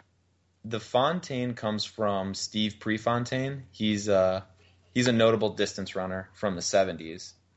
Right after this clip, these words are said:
Uh, and he was, you know, he ran in the Olympics, and I, I'm, I was a long distance runner in high school, and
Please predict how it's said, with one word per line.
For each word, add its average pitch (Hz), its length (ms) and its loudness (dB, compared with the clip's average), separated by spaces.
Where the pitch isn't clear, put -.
Uh, 82 400 -8
and 98 120 -2
he 104 140 0
was, 98 300 -2
you 98 120 -4
know, 95 100 2
he 90 140 -2
ran 104 200 2
in 98 80 0
the 95 100 -2
Olympics, 95 500 -4
and 98 100 -4
I, - 140 -6
I'm, 113 400 2
I 117 80 6
was 117 140 2
a 107 40 -2
long 101 220 0
distance 95 320 -10
runner 95 200 -4
in 87 60 -10
high 92 140 -2
school, 92 420 -10
and 98 360 -2